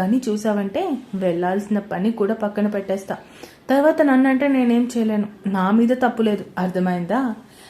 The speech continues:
అడిగాడు అయాంష్ ఇంటెన్స్ లుక్స్తో చూస్తూ. అయాంష్ చూపులకి తడబడుతూ, "అయాంష్, నేను అమ్మ వాళ్ళ దగ్గరికి వెళ్ళనా?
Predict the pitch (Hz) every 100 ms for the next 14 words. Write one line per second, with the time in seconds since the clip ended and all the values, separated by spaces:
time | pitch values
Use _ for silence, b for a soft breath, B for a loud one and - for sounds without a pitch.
0 | B - 415 359 277 214 196 226 208 190
1 | 196 196 208 - 208 185 180 180 208 -
2 | 196 - - 202 247 - 240 247 - 247
3 | - - B B B - 185 190 170 226
4 | 247 - 262 277 277 262 247 240 247 233
5 | 220 208 208 392 302 233 B B B B
6 | 214 226 247 233 - - 214 214 196 196
7 | 254 247 226 208 208 - 214 202 190 262